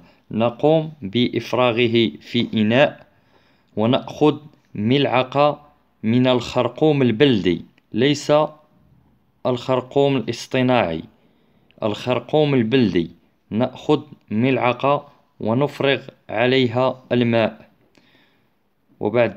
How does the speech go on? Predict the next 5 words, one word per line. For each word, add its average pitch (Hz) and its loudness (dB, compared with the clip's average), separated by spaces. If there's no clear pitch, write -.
ذلك 127 0
نقوم 127 0
بإفراغه 123 0
فوق 143 -2
الكسكس، - -2